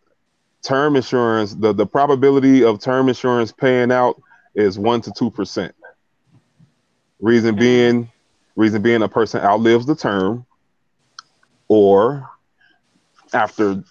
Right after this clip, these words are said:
Speaker 1: you got a thirty-year term policy and twenty-three years into it, you can't afford it for whatever reason, the policy lapsed. So all of that money you spent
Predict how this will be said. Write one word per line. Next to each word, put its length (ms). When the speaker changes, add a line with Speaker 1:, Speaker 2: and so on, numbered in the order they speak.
Speaker 1:
you 120
got 140
a 60
thirty-year 480
term 600
policy 600
and 420
twenty-three 480
years 300
into 380
it, 120
you 140
can't 200
afford 400
it 140
for 120
whatever 320
reason, 460
the 80
policy 380
lapsed. 520
So 180
all 240
of 80
that 100
money 240
you 180
spent 400